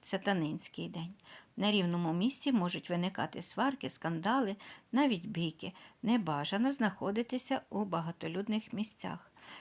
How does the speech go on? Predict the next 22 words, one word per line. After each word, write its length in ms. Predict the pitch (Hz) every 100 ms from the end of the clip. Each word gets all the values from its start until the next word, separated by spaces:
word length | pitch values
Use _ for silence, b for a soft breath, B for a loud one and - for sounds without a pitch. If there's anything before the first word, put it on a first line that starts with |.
| B
Бережіть 680 | 180 196 175 170 175 240 -
себе 400 | - 180 185 202
від 200 | 214 202
спокус 760 | - - 240 - 202 233 269 - b b b
і 100 | 220
не 120 | 202
піддавайтеся 880 | 170 165 165 165 175 226 269 262 262
на 160 | 214 160
провокації. 840 | - 208 220 - 180 - - 196 196 _ _ _ _ B B B -
А 120 | 254
саме, 420 | 254 - 185 175
категорично 760 | - 226 226 269 294 311 - 226
відмовтеся 640 | 208 214 233 233 208 -
від 180 | 185 208
алкоголю 580 | 185 185 185 185 254 262 B B -
та 160 | - 185
тонізуючих 960 | 202 214 190 175 180 185 185 196 214 -
напоїв, 500 | 196 196 165 160 - B B B -
бо 120 | 202
з 80 | -
такою 340 | 196 254 254
енергетикою 880 | 214 190 208 247 277 214 190 185 175